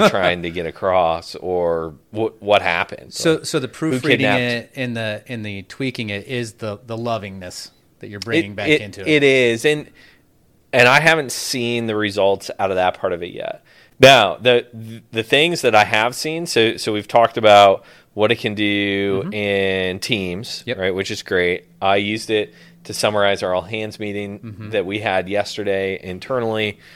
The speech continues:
Speaker 1: Um, great output. I've used it in a number of,
Speaker 2: Did
Speaker 1: of
Speaker 2: you use it
Speaker 1: meetings
Speaker 2: on the,
Speaker 1: now.
Speaker 2: on the actual, um, presentation too?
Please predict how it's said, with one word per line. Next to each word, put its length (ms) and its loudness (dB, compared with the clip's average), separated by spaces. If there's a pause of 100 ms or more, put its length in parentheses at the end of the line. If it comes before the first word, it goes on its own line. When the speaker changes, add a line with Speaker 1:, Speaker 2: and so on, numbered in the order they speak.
(240)
Speaker 1:
Um, 600 4 (640)
great 280 0
output. 360 2
I've 160 0
used 240 -8
it 60 -2
in 60 -6
a 140 -8
number 360 -4
of, 420 -4
Speaker 2:
Did 100 -2
Speaker 1:
of 60 -4
Speaker 2:
you 60 0
use 180 -2
it 40 -2
Speaker 1:
meetings 100 2
Speaker 2:
on 60 -2
the, 140 -2
Speaker 1:
now. 100 -6
Speaker 2:
on 100 -4
the 260 -4
actual, 640 -8
um, 380 -12
presentation 560 -8
too? 240 -16